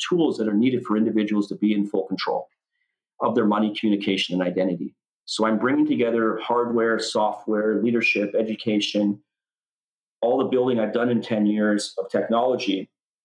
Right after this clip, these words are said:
into a project whose goal is to be a complementary project for every other viable, uh, decentralized technology project that's existing, like Ethereum and Bitcoin. So our goal is to provide the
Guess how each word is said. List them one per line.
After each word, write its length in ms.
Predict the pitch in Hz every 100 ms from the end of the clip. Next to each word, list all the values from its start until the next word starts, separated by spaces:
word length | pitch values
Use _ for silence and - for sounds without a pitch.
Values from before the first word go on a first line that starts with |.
| _ _ _ _ _ -
into 320 | 135 151 139
a 80 | 120
project 640 | - 135 131 117 101 101 -
whose 160 | 110
goal 500 | 101 117 123 127 - -
is 240 | 110 -
to 80 | 104
be 180 | 110 98
a 60 |
complementary 800 | - 127 131 123 113 113 110 104
project 680 | - 117 117 110 95 90 -
for 160 | 101 113
every 280 | 113 117
other 380 | 110 107 104 104 _ _ _ _ _ -
viable, 680 | 101 110 123 107 107 98 - _ _ _ _
uh, 260 | 104 101 - - _ -
decentralized 680 | 113 123 113 117 110 107
technology 920 | - - 104 101 110 107 104 98 98 120 _ _
project 420 | - 117 107 92 104
that's 260 | 98 -
existing, 460 | 98 104 95 90 90
like 160 | 98
Ethereum 500 | 107 - 107 104 98
and 100 | 92
Bitcoin. 520 | 95 87 - - - -
So 160 | -
our 180 | 120 131
goal 220 | 127 110
is 60 | 110
to 100 | 101
provide 260 | 104 101
the 120 | 95